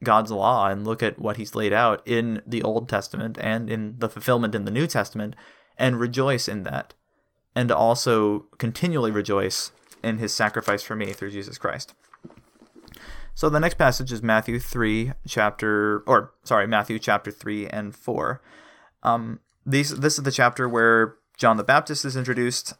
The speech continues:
and then Jesus is baptized by him, and then is tempted in the wilderness, and then begins to call his disciples. So chapter three, um, and chapter four, to a certain extent,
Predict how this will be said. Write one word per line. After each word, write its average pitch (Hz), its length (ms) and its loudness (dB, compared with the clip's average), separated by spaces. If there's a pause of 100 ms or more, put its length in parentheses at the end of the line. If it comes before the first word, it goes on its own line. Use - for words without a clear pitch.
and 117 220 -2
then 113 340 4
Jesus 117 640 2
is 110 140 -6
baptized 113 460 2
by 104 180 4
him, 104 240 -4
and 104 100 -8
then 101 100 -2
is 98 100 -10
tempted 104 320 -2
in 101 80 -4
the 104 80 -4
wilderness, 117 520 0
and 110 140 -4
then 107 200 2
begins 107 340 -2
to 110 80 -6
call 104 200 -4
his 104 120 -8
disciples. - 540 -6 (600)
So 160 220 0
chapter 233 460 -2
three, 113 560 -2 (720)
um, 117 400 4 (360)
and 185 220 4
chapter 123 340 2
four, 120 240 2
to 117 120 -2
a 117 40 -6
certain 104 220 -4
extent, 110 420 -4